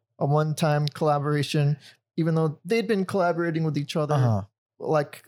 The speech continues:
Speaker 1: a lot on each other's albums prior to that.
Speaker 2: Mm-hmm.
Speaker 1: And it ended up being pretty successful.
Speaker 2: That's how it's,
Speaker 1: Uh,
Speaker 2: that's how the, all the best relationships work out. It's like, "Hey, mm, you, we just hang out,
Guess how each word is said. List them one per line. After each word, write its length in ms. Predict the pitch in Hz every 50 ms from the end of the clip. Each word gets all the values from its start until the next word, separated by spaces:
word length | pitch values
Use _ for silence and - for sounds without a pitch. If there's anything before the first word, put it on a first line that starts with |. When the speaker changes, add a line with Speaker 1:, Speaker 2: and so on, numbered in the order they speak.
| _ -
Speaker 1:
a 60 | 151 147
lot 240 | 160 160 156 147 151
on 80 | 147
each 200 | 147 147 143 -
other's 240 | 160 147 147 143 135 143
albums 340 | 139 143 143 151 151 139
prior 300 | - - - 143 139 143 143
to 120 | - 147 131
that. 300 | 135 135 135 - - _ _ _ _ _ - -
Speaker 2:
Mm-hmm. 320 | - 147 131 123 120 101 - _ - -
Speaker 1:
And 120 | 151 143
it 240 | 147 147 143 143 135
ended 280 | 123 143 156 160 180 180
up 320 | 180 170 185 180 - _
being 180 | - 170 175 175
pretty 260 | - - 190 175 185
successful. 840 | 180 - 175 - - - 208 202 190 - - - 165 156 156 147 139 -
Speaker 2:
That's 140 | - 127 -
how 100 | 170 165
it's, 140 | 170 160 -
Speaker 1:
Uh, 60 | 180 170
Speaker 2:
that's 240 | 160 175 165 -
how 120 | - 202 208
the, 180 | 202 202 165 139 -
all 120 | 170 175
the 80 | 180 185
best 300 | 151 - 165 185 180 -
relationships 440 | 131 117 117 113 113 113 107 - -
work 180 | 110 104 -
out. 120 | - 107 107
It's 80 | 107
like, 100 | - 135
"Hey, 340 | - 202 - - - - 110 190
mm, 300 | 240 226 208 233 254 294
you, 200 | 294 269 262 269
we 80 | 302 320 311
just 200 | - - - -
hang 240 | - 180 170 151 120
out, 360 | 117 127 135 127 - -